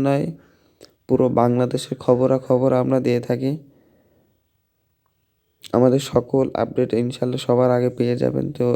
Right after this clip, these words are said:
এই জন্য আমরা, আপনাদের এটা সাবস্ক্রাইব করতে হবে, একটা সাবস্ক্রাইবই তো মাত্র, এটা ক্লিক, পাঁচ থেকে দশ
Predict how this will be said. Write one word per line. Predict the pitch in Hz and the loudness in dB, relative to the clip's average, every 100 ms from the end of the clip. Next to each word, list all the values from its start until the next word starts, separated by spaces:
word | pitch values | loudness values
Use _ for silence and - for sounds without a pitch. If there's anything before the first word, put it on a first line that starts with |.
| - | 2
এই | 117 | 2
জন্য | 113 123 127 123 | 2 0 0 -2
আমরা, | 123 120 117 - | 0 -2 -2 -4
আপনাদের | 143 123 120 139 - - _ | 0 -2 -2 -6 -6 -20 _
এটা | - 131 | -2 -2
সাবস্ক্রাইব | 135 123 - 131 127 | -2 -4 0 0 2
করতে | 113 - | -4 -2
হবে, | 131 | -2
একটা | - - 127 | -2 -4 -6
সাবস্ক্রাইবই | 131 127 - 127 123 | -4 -4 -2 0 0
তো | 117 110 | -4 -4
মাত্র, | 113 - - - - - _ | -4 -6 -10 -12 -20 -20 _
এটা | - 127 - | 0 0 0
ক্লিক, | 127 117 117 _ | -4 -4 -8 _
পাঁচ | 117 120 | -4 -4
থেকে | - 135 | -4 -4
দশ | 123 | -2